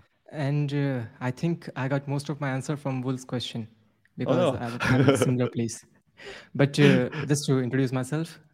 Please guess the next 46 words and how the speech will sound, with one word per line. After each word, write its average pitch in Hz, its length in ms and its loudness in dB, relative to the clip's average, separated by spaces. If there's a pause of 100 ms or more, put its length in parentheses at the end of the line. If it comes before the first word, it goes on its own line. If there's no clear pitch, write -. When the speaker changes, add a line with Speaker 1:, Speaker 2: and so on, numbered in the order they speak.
Speaker 1:
uh, 113 280 -4
I'm 117 180 -2
Ankit, 117 420 -4
Speaker 2:
Yeah. 120 220 0
Speaker 1:
and 120 460 -2
I 127 180 2
do 131 200 4
branding. 127 540 0
I'm 123 120 0
a - 20 2
brand 127 220 2
designer, 120 400 0 (480)
and 135 100 4
I 139 120 6
do 143 120 2
branding 139 400 2
for 139 140 0
mental 127 240 0
health 120 160 -2
brands. 110 460 -6 (1120)
So 151 280 0
Speaker 2:
Mental 113 340 4
Speaker 1:
my 143 160 8
Speaker 2:
health 160 120 4
clients. 151 380 4
Speaker 1:
current - 160 -16
Speaker 2:
Okay. - 80 -20 (420)
Speaker 1:
mental 135 320 2
health 147 160 2
brands 117 340 0
mostly. 117 380 -6 (560)
Speaker 2:
Mm-mm. 90 260 -10 (140)
Speaker 1:
But - 140 -8 (100)
I, 139 260 4
this 143 240 0
is 165 100 2
the 143 200 6
Speaker 2:
Where 123 100 10
are - 20 10
you 123 100 8
from? 165 140 6
Speaker 1:
recent 135 240 4
niche. 147 300 0 (560)
I'm 147 60 0
from 143 160 6
India. 139 280 0